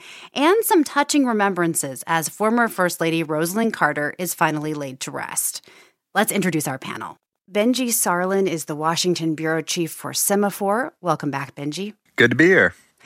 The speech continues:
Speaker 1: Libby Casey is senior news anchor covering politics and breaking events at the Washington Post's Live Moments team. Hi, Libby.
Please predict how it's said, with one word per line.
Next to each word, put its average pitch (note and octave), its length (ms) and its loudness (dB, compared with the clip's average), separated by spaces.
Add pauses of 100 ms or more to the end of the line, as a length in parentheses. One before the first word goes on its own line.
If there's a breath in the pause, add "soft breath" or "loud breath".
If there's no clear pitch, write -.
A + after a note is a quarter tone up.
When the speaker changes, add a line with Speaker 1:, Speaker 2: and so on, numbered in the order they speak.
(360 loud breath)
Speaker 1:
Libby A#3+ 280 2
Casey D4+ 580 -2
is A3 180 2
senior A#3 320 2
news A3+ 300 2
anchor G#3+ 240 0
covering F3 380 2
politics F#3+ 580 0
and F3 100 4
breaking D3 300 -2
events E3+ 360 2
at D3 160 -12
the D3 60 -6
Washington C#3+ 460 -2
Post's D3 320 -4
Live D3 220 -2
Moments D3+ 380 0
team. C#3+ 240 -2
Hi, C#3+ 300 -4
Libby. D#3+ 300 -6